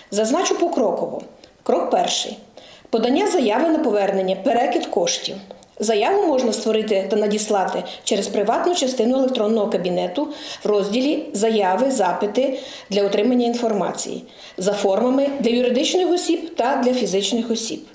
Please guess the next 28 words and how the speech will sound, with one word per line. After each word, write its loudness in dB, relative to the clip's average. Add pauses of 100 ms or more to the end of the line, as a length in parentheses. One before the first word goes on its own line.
(220)
В -6
заяві 2
необхідно 2
заповнити 2
відповідні 2
поля 2
електронного 2
документу. 0 (480)
При 2
цьому 2
реєстраційні 2
дані 2
платника 2
податків 0
заповнюються 2
автоматично. 0 (500)
Необхідно 2
підписати 2
та -2
надіслати 0
заяву. -2 (720)
У 0
заяві 2
платник 2
зазначає 2
назву 0
помилкового 2
та 2